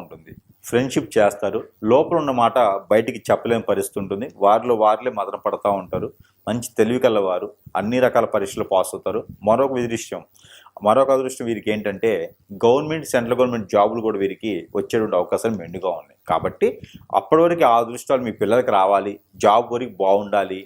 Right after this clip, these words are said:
ఎలాంటి దృష్టి దోషాలు, ఎలాంటి కన్ను మన బాబు మీద, పాప మీద పడకూడదు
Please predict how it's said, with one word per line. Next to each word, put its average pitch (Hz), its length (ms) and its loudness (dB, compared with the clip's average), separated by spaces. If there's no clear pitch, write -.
ఎలాంటి 117 380 0
దృష్టి 107 280 -4
దోషాలు, 101 420 0
ఎలాంటి 104 340 0
కన్ను 104 300 -4
మన 104 100 2
బాబు 107 260 2
మీద, 113 140 0
పాప 95 220 2
మీద 98 160 -8
పడకూడదు 95 560 0